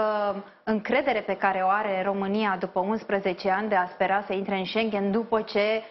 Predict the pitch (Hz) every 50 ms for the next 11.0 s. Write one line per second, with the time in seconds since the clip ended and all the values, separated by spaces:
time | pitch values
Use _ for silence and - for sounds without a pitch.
0 | - - - - - 208 208 208 208 202 196 202 196 196 196 196 196 208 196 196
1 | 196 196 190 202 208 202 - 190 190 185 185 - - - - _ _ _ _ _
2 | _ _ _ - 202 220 226 214 - 208 202 202 196 202 208 214 220 214 233 233
3 | 247 240 240 240 214 202 190 - - - _ _ _ _ _ _ - 143 - 190
4 | - - 202 190 196 214 226 240 247 214 226 233 226 190 202 190 - - 226 208
5 | 208 208 208 202 208 196 208 202 202 196 196 190 185 175 - - 214 196 226 220
6 | 220 247 311 294 226 269 240 220 202 196 - - 196 175 170 175 180 190 190 196
7 | 190 202 196 208 202 220 214 208 196 190 196 - 185 190 214 208 214 214 214 214
8 | 202 208 - - - - - - _ - 214 214 202 180 - 196 - - 220 208
9 | 202 180 180 196 202 220 220 220 233 226 220 214 214 208 208 196 226 254 285 285
10 | 277 254 247 254 240 220 208 240 220 214 208 208 208 - - 202 196 185 185